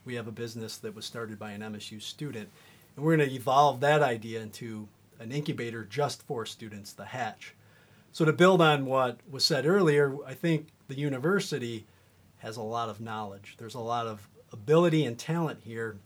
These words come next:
and what we're just doing a better job of is tapping into that. So I think using that creativity to our advantage is something that,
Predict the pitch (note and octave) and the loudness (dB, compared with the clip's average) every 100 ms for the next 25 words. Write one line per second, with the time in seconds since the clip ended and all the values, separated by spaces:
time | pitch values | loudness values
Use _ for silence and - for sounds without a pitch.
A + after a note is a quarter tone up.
0 | - B2 B2 B2 A#2 B2+ - D3 D#3 B2+ | -12 -10 -10 -10 -10 -12 -8 -4 -2 -4
1 | G#2+ - - A2+ A#2 A2 A#2+ A#2 G#2+ G2 | -8 -14 -16 -10 -10 -8 -8 -8 -8 -12
2 | G#2 - A#2 G#2 G#2 G#2 G#2+ - G2 F#2 | -14 -16 -14 -14 -12 -14 -14 -14 -16 -18
3 | - - - G#2+ G2+ - _ _ _ _ | -20 -20 -18 -16 -16 -20 _ _ _ _
4 | - - A2+ - _ - C3+ C#3 C3+ B2 | -20 -16 -16 -16 _ -12 -8 -6 -6 -6
5 | A2+ - - A#2+ G#2+ G#2 C3+ A2+ G#2+ G2+ | -8 -10 -16 -12 -10 -10 -12 -10 -12 -12
6 | - G#2+ G2+ G2+ A#2 A2 G#2 G#2+ - G#2+ | -12 -10 -10 -12 -10 -10 -12 -14 -14 -14
7 | - G#2+ G#2 G#2 G2+ G2+ | -14 -16 -14 -14 -14 -14